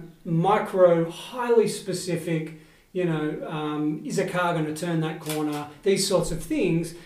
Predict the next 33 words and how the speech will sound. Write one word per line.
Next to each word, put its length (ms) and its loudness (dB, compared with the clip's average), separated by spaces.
we 100 -2
sort 240 2
of, 220 -4
so 160 2
what's, 460 -2
what's 360 -4
the 120 -4
bridge 500 -2
between 400 -2
those 400 -4
two 160 -4
things? 360 -4
What's 260 -4
the 100 -4
bridge 420 0
between 440 -6
this 160 -4
bigger 640 -2
picture 560 0
influences 920 0
that 100 0
are 80 -6
having 420 -2
its 180 -2
way 420 0
with 160 -2
the 80 -2
world 460 2
and 280 -6
do 240 0
have 320 -2
that 160 0
influence 640 -4